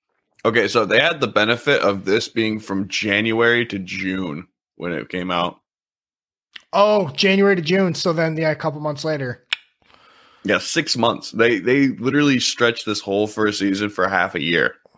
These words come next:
Speaker 2: How do you, I mean, no, that makes sense.
Speaker 1: Yeah, twenty-two
Speaker 2: One,
Speaker 1: episodes.
Speaker 2: one, one episode a week.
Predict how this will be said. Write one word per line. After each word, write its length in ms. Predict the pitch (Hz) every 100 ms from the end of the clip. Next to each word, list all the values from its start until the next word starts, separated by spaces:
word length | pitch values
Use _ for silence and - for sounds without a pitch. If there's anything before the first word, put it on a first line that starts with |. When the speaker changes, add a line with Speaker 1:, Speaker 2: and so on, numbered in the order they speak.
| _ _ _ _
Speaker 2:
How 240 | - - 170
do 60 | 226
you, 140 | 202 _ _ _ -
I 80 | 208
mean, 300 | 214 202 156
no, 300 | 165 214 202
that 200 | 185 190
makes 200 | 208 -
sense. 460 | 214 196 - - _ _ - _ _ _ _ _ _ -
Speaker 1:
Yeah, 240 | 139 233 -
twenty-two 360 | 147 156 175 165
Speaker 2:
One, 80 |
Speaker 1:
episodes. 400 | 190 - 143 135
Speaker 2:
one, 320 | 147 170 175 143
one 220 | 156 165
episode 320 | 165 143 165
a 20 |
week. 400 | 165 185 - -